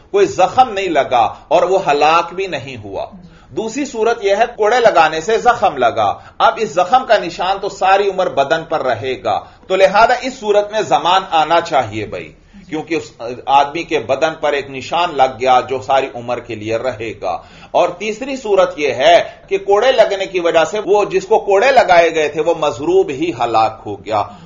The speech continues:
तो याद रखो, अगर कोड़ों की सिर्फ तकलीफ हुई है, जख्म भी नहीं लगा और वो मजरूब हलाक भी नहीं हुआ,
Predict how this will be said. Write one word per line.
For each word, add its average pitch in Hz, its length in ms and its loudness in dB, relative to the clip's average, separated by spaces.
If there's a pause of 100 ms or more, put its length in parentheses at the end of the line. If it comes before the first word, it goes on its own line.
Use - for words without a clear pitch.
(120)
तो 160 100 -6
याद 151 380 4
रखो, 127 360 -2 (280)
अगर 190 380 4
कोड़ों 208 440 0
की 226 160 -6
सिर्फ 226 420 -2
तकलीफ 202 640 -2
हुई 165 200 -6
है, 117 220 0 (260)
जख्म 190 360 0
भी 233 220 -6
नहीं 240 160 -6
लगा 196 360 6 (220)
और 160 340 6
वो 170 140 -2
मजरूब 151 460 -4
हलाक 131 540 2
भी 175 140 -8
नहीं 135 320 -10
हुआ, 113 280 0